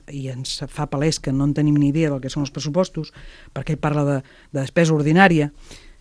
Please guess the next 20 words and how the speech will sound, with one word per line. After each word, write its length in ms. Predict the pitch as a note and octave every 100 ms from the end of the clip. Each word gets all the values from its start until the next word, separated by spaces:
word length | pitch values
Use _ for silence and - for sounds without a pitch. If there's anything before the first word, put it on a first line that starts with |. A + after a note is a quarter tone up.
| - - - - - -
eh, 200 | D3+ C3+
aquesta 540 | C3+ E3+ - B3 A3+ F3+
partida 400 | D3+ F#3+ A#3 G#3
on 80 |
te 80 | F3+
la 160 | F3 E3
col·locaria? 560 | F3+ E3 D#3 A#2 A2 B2 - _ -
Ho 160 | D#3
deixo 240 | C#3+ - C3
a 60 |
l'aire. 260 | A#2 A2 A2 A#2 _ _ _ _ - - _
I 160 | D#3
després, 480 | C3 - E3 E3 C3+ - _ _ _ _ -
altra 380 | - C3 C#3+ C#3+ C3
cosa 240 | - C3+ D3
significativa, 800 | E3 F3 C#3 B2+ B2 C3+ E3 D3 A2+
el, 220 | B2 B2+ - - _ -
en 160 | C#3+ C#3+
el 300 | C3+ A#2+ B2
pressupost. 640 | C3+ - A#2 C#3 C#3 -